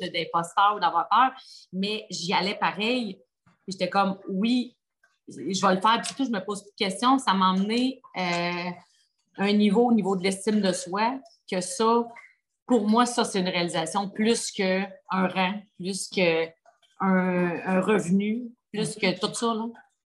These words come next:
Speaker 2: Mais t'as, t'as, t'as entièrement raison. Puis tu disais, tu sais, c'est un peu bizarre, mais non, c'est pas bizarre. Si tu savais, je, je, je, je colle à ton message. Et il y a tellement de femmes que c'est ça aussi que ça l'apporte,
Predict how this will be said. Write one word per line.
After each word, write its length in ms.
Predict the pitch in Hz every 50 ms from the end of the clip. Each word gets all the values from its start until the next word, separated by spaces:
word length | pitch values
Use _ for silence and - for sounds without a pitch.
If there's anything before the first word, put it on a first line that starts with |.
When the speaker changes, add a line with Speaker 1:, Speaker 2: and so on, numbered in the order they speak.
| - - - -
Speaker 2:
Mais 100 | 151 165
t'as, 220 | 151 - 165 165 160
t'as, 240 | 160 - 165 156 156
t'as 140 | 147 165 160
entièrement 300 | 160 - 170 165 170 165
raison. 300 | 165 160 151 156 208 214
Puis 100 | 202 -
tu 120 | - - 156
disais, 280 | 139 135 139 175 190 190
tu 60 | 190
sais, 60 | 190
c'est 140 | 175 - 165
un 60 | 147
peu 100 | 143 170
bizarre, 380 | 156 151 147 147 175 170 185 190
mais 120 | 170 151
non, 220 | 156 175 190 220 247
c'est 100 | 233 -
pas 120 | 180 165
bizarre. 300 | 156 156 160 190 214 220
Si 120 | 214 - 151
tu 80 | -
savais, 400 | - - - 165 160 156 175 190
je, 240 | 196 - - - 160 147 - - - - - _
je, 200 | - 170 139 151
je, 160 | 151 160 156
je 100 | 147 156
colle 260 | 151 151 - 214 208
à 60 | 190
ton 120 | 185 180 165
message. 420 | 160 151 147 - 185 196 220 220 220 - _ _ _ _ -
Et 60 | 185 202
il 40 |
y 60 | 202 202
a 60 | 202
tellement 460 | 202 - 262 269 269 247 214 185 160
de 60 | 151
femmes 280 | - - 180 185 196 170
que 100 | 180 160
c'est 200 | - - 165 151
ça 220 | - - - 196
aussi 280 | 190 170 147 - - 190
que 60 | 190
ça 140 | - - 156
l'apporte, 480 | 147 147 143 143 - 185 185 185 -